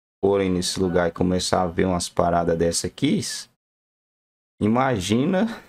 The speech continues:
se esse museu se declara bolsonarista, né? <laughs> Imagina, é, um mês falando disso aqui.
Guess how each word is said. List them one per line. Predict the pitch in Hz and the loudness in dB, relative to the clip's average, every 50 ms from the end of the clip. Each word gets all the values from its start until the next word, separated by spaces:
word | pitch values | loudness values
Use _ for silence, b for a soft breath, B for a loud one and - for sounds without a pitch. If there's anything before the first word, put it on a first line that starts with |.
| B B _ _ _ _ _ _ _ _ _ _ _ _ _ _ _ _ _ | B B _ _ _ _ _ _ _ _ _ _ _ _ _ _ _ _ _
se | - - - 113 110 | -8 -4 -2 0 0
esse | 104 110 110 110 - | 2 2 0 0 0
museu | 123 120 117 107 98 92 98 107 113 | 0 2 2 0 2 2 2 2 2
se | - - 123 | 0 0 0
declara | 107 104 104 101 - 104 98 98 104 104 104 101 | 2 0 0 0 2 0 2 2 2 2 0 0
bolsonarista, | 92 87 101 113 127 127 - 131 123 123 117 104 92 90 92 95 101 - - - | 2 2 2 2 2 0 0 0 2 2 2 0 0 0 0 -2 -2 -2 -2 0
né? | 98 101 117 139 139 - _ | 0 0 0 -2 -4 -4 _
<laughs> | 170 - - - 349 - - - - 330 233 - - - 269 - - - - - _ _ _ _ _ _ _ _ _ _ _ _ _ _ _ _ _ _ _ _ _ _ - | -6 0 2 0 0 0 -2 -2 -2 -2 -2 -2 -2 -2 -2 -2 -4 -14 -18 -20 _ _ _ _ _ _ _ _ _ _ _ _ _ _ _ _ _ _ _ _ _ _ 0
Imagina, | 123 147 165 165 165 165 160 156 143 131 127 120 117 123 135 143 147 139 139 131 120 113 107 95 - | 0 2 2 2 2 2 2 2 2 0 0 0 2 2 2 2 2 2 2 2 2 2 0 0 0
é, | - 95 104 104 - - - | 2 0 0 0 -2 -6 -4
um | 92 98 87 - 110 139 | -2 0 2 2 2 2
mês | 160 160 156 156 160 160 156 - | 2 2 2 2 0 0 -2 0
falando | - - 135 123 107 101 98 98 95 | 0 0 2 2 2 2 2 0 0
disso | 92 92 - - 95 | 0 -2 -2 0 -2
aqui. | 90 - - - - - | -2 -2 -4 -6 -6 -6